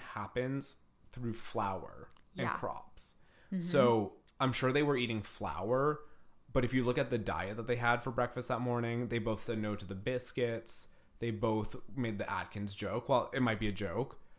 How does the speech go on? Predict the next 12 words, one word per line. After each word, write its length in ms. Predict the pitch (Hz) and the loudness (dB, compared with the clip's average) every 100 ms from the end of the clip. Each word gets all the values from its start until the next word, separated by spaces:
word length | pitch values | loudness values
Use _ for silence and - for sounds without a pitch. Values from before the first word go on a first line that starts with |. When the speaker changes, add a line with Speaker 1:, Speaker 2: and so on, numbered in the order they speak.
| - - | -20 -16
Speaker 1:
That 340 | 127 120 113 113 | -6 2 4 4
is 160 | 120 127 123 | 0 -4 -4
the 100 | 131 | -4
theory 520 | 117 - 113 110 117 | -4 -2 -2 0 2
on 140 | 123 120 | 2 0
why 180 | 104 101 | 0 -2
Joel 600 | 104 113 101 98 104 107 | -2 -2 0 0 -2 -2
and 140 | 113 | -2
his 140 | 110 104 | -4 -2
daughter 640 | 113 98 98 98 98 98 | -2 0 0 0 0 -2
and 180 | 95 104 | -2 -6
Tommy 640 | - 107 101 101 95 98 | -4 -4 -2 -2 -4 -6